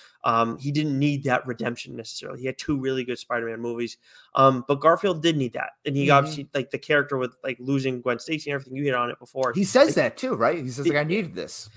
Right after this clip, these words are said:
Speaker 1: Yeah, it, it was, uh, they, they just, they picked on the character so much,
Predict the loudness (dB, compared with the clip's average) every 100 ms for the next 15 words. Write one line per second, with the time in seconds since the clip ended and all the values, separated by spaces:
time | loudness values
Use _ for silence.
0 | -4 2 2 2 -2 0 4 2 2 2
1 | 2 0 2 2 2 -4 -8 -20 _ 2
2 | 2 2 0 2 2 2 0 -2 -2 -4
3 | -2 0 -2 -4